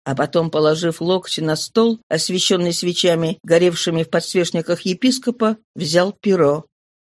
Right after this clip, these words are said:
Перо и чернила не использовались уже давно, кончик пера загнулся, чернила высохли,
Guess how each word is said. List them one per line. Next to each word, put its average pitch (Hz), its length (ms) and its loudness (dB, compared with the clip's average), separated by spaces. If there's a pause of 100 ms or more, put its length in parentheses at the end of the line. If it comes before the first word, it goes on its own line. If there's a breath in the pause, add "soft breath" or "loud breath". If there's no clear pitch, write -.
Перо 277 320 4
и 302 140 2
чернила 269 760 4
не 269 320 4
использовались 208 1000 0
уже 196 260 2
давно, 190 600 0 (120)
кончик 262 440 0
пера 156 280 4
загнулся, 247 760 2
чернила 269 500 2
высохли, 202 800 0